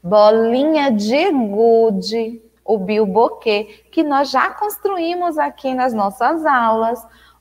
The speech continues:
o peão. Pois é, todos esses brinquedos são de origem indígena. Ô, pró.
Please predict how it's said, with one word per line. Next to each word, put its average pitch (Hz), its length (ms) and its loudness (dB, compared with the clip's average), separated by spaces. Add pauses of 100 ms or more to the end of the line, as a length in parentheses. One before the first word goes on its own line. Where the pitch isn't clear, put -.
o 190 160 -2
peão. 208 960 -4 (420)
Pois 285 380 0
é, 175 240 -8 (520)
todos 480 460 0
esses 277 320 -2
brinquedos 202 800 -6
são 349 260 -6
de 330 140 -2
origem 302 560 0 (560)
indígena. 339 640 -2 (1500)
Ô, 427 400 2
pró. 247 640 0